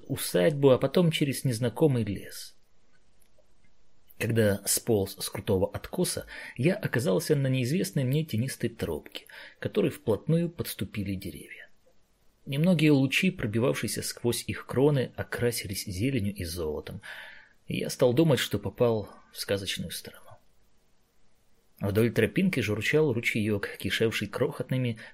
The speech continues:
прозрачными козявками. Выловив несколько, я смотрел, как они дёргаются и извиваются у меня в пальцах, а потом положил их назад в воду. Я неспешно пошёл по тропинке.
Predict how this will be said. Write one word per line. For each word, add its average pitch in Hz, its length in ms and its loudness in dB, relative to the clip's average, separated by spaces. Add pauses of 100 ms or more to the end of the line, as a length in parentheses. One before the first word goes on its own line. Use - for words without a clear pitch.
прозрачными 92 600 -4
козявками. - 560 -8 (760)
Выловив 233 400 6
несколько, 180 480 2
я 131 180 2
смотрел, 165 420 0
как - 220 -2
они 131 160 0
дёргаются 107 600 2
и 101 60 2
извиваются 127 640 0
у 107 40 2
меня 107 220 2
в - 120 -8
пальцах, - 540 -12 (520)
а 330 180 -2
потом 139 420 2 (260)
положил 104 420 0
их - 160 -4
назад 92 300 -8
в - 20 -18
воду. - 260 -12 (1500)
Я 131 120 0
неспешно 131 480 -2
пошёл 120 340 -4
по - 140 -8
тропинке. - 640 -12